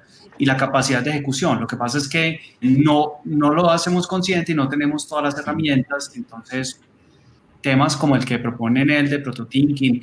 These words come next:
y metodologías muy sencillas, llevárselo a la gente, pueden hacer cosas tan potentes como las que nos,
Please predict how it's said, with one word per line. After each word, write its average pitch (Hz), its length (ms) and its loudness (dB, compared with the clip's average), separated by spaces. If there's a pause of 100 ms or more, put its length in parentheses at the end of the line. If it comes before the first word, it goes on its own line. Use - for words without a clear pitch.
(320)
y 127 60 0
metodologías 123 500 2
muy 160 100 4
sencillas, 165 800 2
llevárselo 135 540 2
a - 20 0
la 139 160 2
gente, 139 320 4
pueden 123 280 0
hacer 127 260 -2
cosas 135 420 -6
tan 123 160 -2
potentes 117 460 -6
como 123 160 -2
las 110 160 -10
que 110 100 -14
nos, 107 260 -16